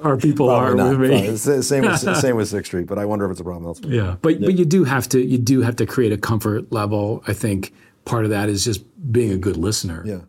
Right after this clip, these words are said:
Speaker 1: and, and not reacting to everything that people say, but just sitting there and kind of sitting with the concerns, the criticism, whatever it is, and, uh, avoiding the reaction that I think a lot of people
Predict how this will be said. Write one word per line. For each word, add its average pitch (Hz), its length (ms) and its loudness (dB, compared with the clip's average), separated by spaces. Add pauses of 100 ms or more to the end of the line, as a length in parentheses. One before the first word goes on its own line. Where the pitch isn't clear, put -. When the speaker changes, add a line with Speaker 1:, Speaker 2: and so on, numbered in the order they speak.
Speaker 1:
and, 101 320 -4
and 101 120 -2
not 95 260 -2
reacting 101 720 0
to 98 420 -2 (100)
everything 104 440 -2
that 95 120 -2
people 98 280 -4
say, - 120 -4
but 92 140 -4
just - 300 -2
sitting 139 360 0
there 92 140 -2
and 92 80 -4
kind 98 140 -4
of 85 140 -6 (340)
sitting 110 600 0
with 123 380 0 (440)
the 95 400 -2 (180)
concerns, 98 560 0
the 101 100 -6
criticism, 95 680 -4
whatever 95 680 -2
it 98 160 -2
is, 98 460 0 (500)
and, 95 400 -2 (240)
uh, 117 120 -4 (460)
avoiding 135 920 0 (140)
the 113 300 0
reaction 131 580 -2
that 117 100 -2
I 113 60 -2
think 123 180 -4
a - 20 -6
lot 117 260 -4
of 160 80 -2
people 113 520 -2